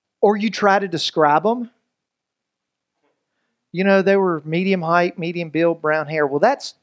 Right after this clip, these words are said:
everybody on the planet, just about, right? Like, like, or, or, um, um, um, they had a, had a, um,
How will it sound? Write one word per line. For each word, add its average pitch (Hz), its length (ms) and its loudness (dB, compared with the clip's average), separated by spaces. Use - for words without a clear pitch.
everybody 165 560 2
on 143 120 -6
the 123 40 -8
planet, 123 540 -10
just 123 240 -10
about, 120 220 -4
right? 160 340 4
Like, 143 320 2
like, 170 240 2
or, 160 360 4
or, 156 440 2
um, 139 480 0
um, 127 540 -2
um, 151 320 -10
they 127 100 -10
had 151 300 -10
a, 131 120 -16
had 151 200 -14
a, 135 240 -14
um, 131 300 -6